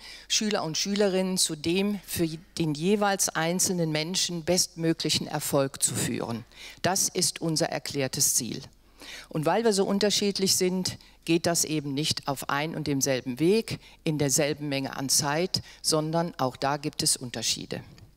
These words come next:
Grundsätze, wir sind auf dem Weg zur inklusiven Schule. Was heißt das? Wir haben einen Aufzug, wir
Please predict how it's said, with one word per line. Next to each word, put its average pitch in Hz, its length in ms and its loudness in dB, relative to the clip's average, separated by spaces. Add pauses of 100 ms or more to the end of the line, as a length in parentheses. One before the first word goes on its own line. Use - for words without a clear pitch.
(680)
Grundsätze, 214 840 4 (300)
wir 185 280 4
sind 208 280 0
auf 160 180 0
dem 156 240 -4
Weg 208 420 2 (380)
zur - 380 0
inklusiven 160 720 -2
Schule. 131 420 0 (380)
Was 151 220 0
heißt 202 340 4
das? 202 300 2 (380)
Wir 156 120 0
haben 139 100 -2
einen 127 160 -2
Aufzug, 190 720 0
wir 139 180 -2